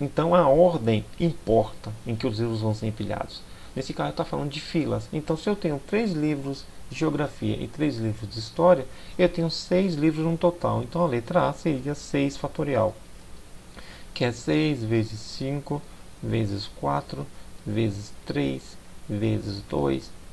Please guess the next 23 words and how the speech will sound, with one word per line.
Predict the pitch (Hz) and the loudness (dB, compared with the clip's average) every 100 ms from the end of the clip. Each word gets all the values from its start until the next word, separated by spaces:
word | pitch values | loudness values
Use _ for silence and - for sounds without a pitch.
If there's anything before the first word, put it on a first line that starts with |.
| - - | -12 -6
vezes | 101 104 98 104 - - | -2 0 0 -4 -6 -4
um, | 151 156 - - - - - - | -2 -2 -4 -14 -14 -16 -10 -8
e | |
que | 185 - | -2 2
a | |
gente | 185 185 - | 2 2 4
já | 190 | 6
fez | 185 - 147 139 | 6 6 4 4
isso | 131 139 - 143 - - - 147 | 0 0 -2 -4 -6 -14 -10 -4
em | 143 | 0
aulas | 135 131 135 135 - - | 2 4 4 2 -4 -6
anteriores, | 143 156 156 - 147 151 135 139 143 117 - - - - - | -2 -2 -2 0 2 4 6 6 6 4 -2 -10 -14 -14 -16
certo? | - - 165 180 - - - - - | -6 6 8 8 0 -16 -16 -16 -8
A | |
gente | 113 110 | -6 -4
já | - | -4
fez | 110 131 135 | -4 -4 -4
isso. | 131 139 - - - - - - - - - - | -4 -4 -6 -14 -16 -16 -16 -16 -16 -16 -16 0
Então | 131 135 | 4 4
a | |
gente | 135 143 139 - - - - - - - - | 2 2 0 0 -10 -14 -14 -14 -14 -16 2
já | 127 135 | 6 6
sabe, | - 113 107 - | 6 6 6 2